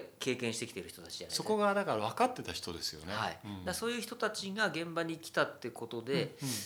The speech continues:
Speaker 1: いろんなその解説者周りの環境が変わってきたのと、
Speaker 2: うんうん。
Speaker 1: あとはまあ、あの、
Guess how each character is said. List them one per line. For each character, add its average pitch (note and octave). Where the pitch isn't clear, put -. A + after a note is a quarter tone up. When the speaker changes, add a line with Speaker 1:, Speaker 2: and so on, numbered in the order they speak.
Speaker 1:
い E3
ろ F#3
ん G3
な F#3+
そ E3+
の D#3
解 E3+
説 E3
者 F3
周 D#3+
り A#2+
の G2
環 G#2+
境 G#2+
が G2+
変 A2+
わ -
っ -
て B2
き -
た G#2
の E2+
と、 -
Speaker 2:
う -
ん A2+
う -
ん。 F#2+
Speaker 1:
あ F#3
と F#3+
は C#3+
ま B2
あ、 A2+
あ G#2
の、 G#2+